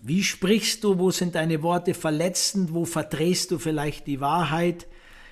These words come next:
Gerade in einer modernen Kommunikationsgesellschaft wie heute sind wir natürlich, brechen wir das achte Gebot jeden Tag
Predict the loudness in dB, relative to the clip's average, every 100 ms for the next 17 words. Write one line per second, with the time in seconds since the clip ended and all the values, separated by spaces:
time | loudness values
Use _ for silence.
0 | -16 0 4 8 8 6 6 6 4 2
1 | 0 0 0 2 2 2 0 -2 0 0
2 | -2 -2 -2 -2 -2 -4 -4 -2 2 4
3 | 4 2 0 0 0 -2 -4 -6 -2 0
4 | 2 0 -4 -2 2 2 2 0 0 -2
5 | -4 -4 -6 -8 -6 -6 -6 -8 -6 -4
6 | -2 -4 -2 -4 -4